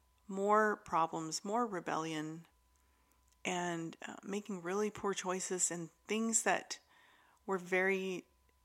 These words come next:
dangerous and very just kind of unheard of, really shocking. And my husband and I did not know how to handle it. We did not know what to do, and we have, we reached out to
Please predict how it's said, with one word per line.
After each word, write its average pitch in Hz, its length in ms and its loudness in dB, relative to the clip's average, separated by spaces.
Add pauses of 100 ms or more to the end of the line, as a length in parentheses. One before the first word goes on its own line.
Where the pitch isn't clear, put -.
(500)
dangerous 247 580 2
and 180 200 -2
very 233 520 0 (560)
just - 340 4 (1120)
kind 226 200 4
of 240 100 0
unheard 190 400 2
of, 302 400 -2 (760)
really 208 260 4
shocking. 165 580 4 (1160)
And 214 400 6 (160)
my 208 160 -2
husband 240 340 2
and 240 140 4
I 175 360 2 (120)
did 196 160 0
not 196 240 4
know 202 120 0
how 190 200 0
to 185 80 -2
handle 180 340 -2
it. - 100 -8
We 185 100 -6
did 196 140 -2
not 190 200 0
know 180 100 -4
what 175 200 -4
to - 140 -4
do, 208 260 -2
and 180 160 -4
we 175 180 -6
have, 180 140 -10 (320)
we 190 180 -6
reached 214 320 -2
out 185 220 2
to 180 280 -4